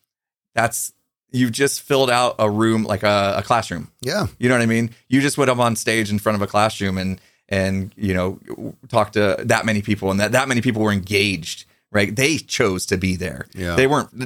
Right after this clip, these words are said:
Speaker 1: it's better than a classroom. Classroom, they're forced to be there. <laughs>
Speaker 2: Yeah.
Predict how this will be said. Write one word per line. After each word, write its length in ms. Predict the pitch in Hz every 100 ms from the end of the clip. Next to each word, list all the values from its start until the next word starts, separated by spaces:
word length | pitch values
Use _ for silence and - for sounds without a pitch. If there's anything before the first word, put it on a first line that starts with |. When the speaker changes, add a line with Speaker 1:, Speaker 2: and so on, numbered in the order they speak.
| 135
Speaker 1:
it's 140 | 151
better 200 | 170 185
than 100 | 113
a 40 | 101
classroom. 400 | 127 113 92 92
Classroom, 380 | 123 117 98
they're 80 | 92
forced 320 | - 117 117
to 80 | -
be 80 | 85
there. 320 | - - - -
<laughs> 40 |
Speaker 2:
Yeah. 180 | 135